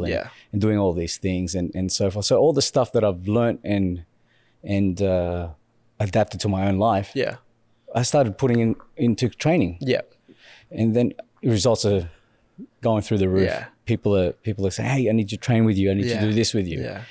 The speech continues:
Speaker 1: and so forth. And, and it started from there.
Speaker 2: Mm.
Speaker 1: And then I said, "Hey, maybe I can do more." So I
Speaker 2: Yeah.
Speaker 1: started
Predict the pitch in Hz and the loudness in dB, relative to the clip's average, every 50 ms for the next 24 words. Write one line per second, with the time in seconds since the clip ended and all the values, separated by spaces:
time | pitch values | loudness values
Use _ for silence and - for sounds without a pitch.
0 | - - - - - 92 - - 113 104 98 - - 95 92 90 92 90 104 107 | -20 -20 -14 -8 -6 -4 0 2 2 2 2 2 0 0 0 0 -2 0 0 0
1 | 104 - - 117 95 78 123 127 - - 156 147 147 135 - - 107 110 113 120 | 0 0 -2 -2 0 2 0 0 0 0 0 2 2 2 0 2 0 2 4 4
2 | 113 98 85 90 - - 120 113 120 123 120 117 110 - 127 113 107 120 135 160 | 2 2 0 -4 -4 -2 0 2 2 4 2 2 2 2 0 0 0 0 0 0
3 | 175 147 - - _ 78 71 78 _ 117 131 147 160 156 170 156 - - 127 120 | 0 0 -2 -4 _ -20 -20 -18 _ -2 0 0 2 4 2 2 2 2 2 2
4 | 131 127 120 123 139 170 131 82 80 - _ _ _ _ - - 120 101 92 - | 4 4 4 4 4 4 2 0 -2 -8 _ _ _ _ -6 0 2 2 2 2
5 | - - 110 107 104 90 95 104 - | 2 2 2 2 2 0 -2 -8 -12